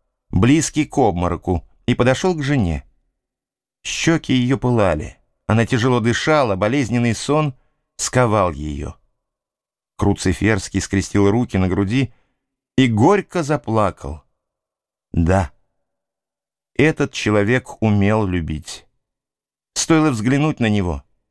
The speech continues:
Он опустился на колени, взял горячую руку жены и приложил ее к губам своим. "Нет", — говорил он вслух, — "нет, он не возьмет ее.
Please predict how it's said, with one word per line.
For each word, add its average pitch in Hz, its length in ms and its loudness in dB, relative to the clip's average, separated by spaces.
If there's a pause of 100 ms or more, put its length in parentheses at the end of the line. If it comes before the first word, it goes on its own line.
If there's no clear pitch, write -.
(560)
Он 143 140 4
опустился 156 580 0
на 147 120 0
колени, 131 440 0
взял 123 300 0
горячую 139 460 0
руку 143 260 -2
жены 117 440 0 (500)
и 156 80 4
приложил 156 500 2
ее 160 320 0
к 135 60 -6
губам 117 440 2
своим. 78 520 -8 (920)
"Нет", — 127 500 2 (420)
говорил 92 360 2
он 92 140 0
вслух, — 92 420 -4 (520)
"нет, 131 680 2
он 139 240 2
не 147 100 4
возьмет 139 580 0
ее. 107 440 -4